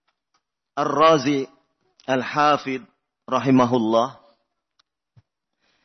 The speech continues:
"Min alamati ahlil bidah," termasuk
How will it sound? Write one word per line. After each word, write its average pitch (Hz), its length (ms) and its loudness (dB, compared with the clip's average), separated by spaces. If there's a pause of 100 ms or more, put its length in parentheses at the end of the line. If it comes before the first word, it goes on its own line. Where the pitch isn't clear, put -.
(640)
"Min 196 160 4
alamati 208 720 4
ahlil 151 640 -2
bidah," 139 480 0 (2250)
termasuk 190 640 2